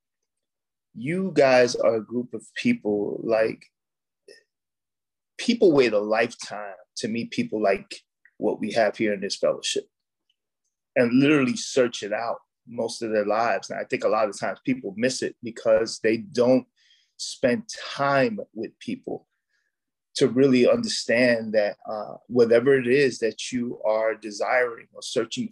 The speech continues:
for, you know, he says, "I've never seen the righteous forsaken nor seed begging bread." You know, he says, "I can do all things," you know, as Paul talked about through Christ. If we understand that God loves us so much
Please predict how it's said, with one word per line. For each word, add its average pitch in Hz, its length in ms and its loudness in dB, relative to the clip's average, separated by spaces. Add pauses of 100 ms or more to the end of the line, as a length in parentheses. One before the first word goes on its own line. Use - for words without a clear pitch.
for, 117 380 2 (460)
you 120 100 0
know, 110 380 0 (180)
he 156 80 -2
says, 113 500 0
"I've 113 280 0
never 120 920 0
seen 110 300 -8
the 95 100 -6
righteous 98 380 0
forsaken 98 480 -4
nor 101 140 -4
seed 107 300 -6
begging 104 280 -4
bread." - 280 -6 (420)
You 123 100 0
know, 110 220 4
he 156 240 -4
says, 123 480 2 (100)
"I 123 140 -2
can 131 220 -4
do 110 300 -10 (640)
all 143 420 2
things," - 440 -12 (460)
you 123 100 -2
know, 110 120 0
as 104 120 -6
Paul 127 280 0
talked 117 260 -2
about 110 240 0
through 113 160 -10
Christ. 117 540 -2 (320)
If 131 160 0
we 202 160 -6 (140)
understand 127 920 -4
that 110 200 -8
God 131 260 2
loves 123 300 0
us 104 100 -12
so - 540 0
much - 640 -4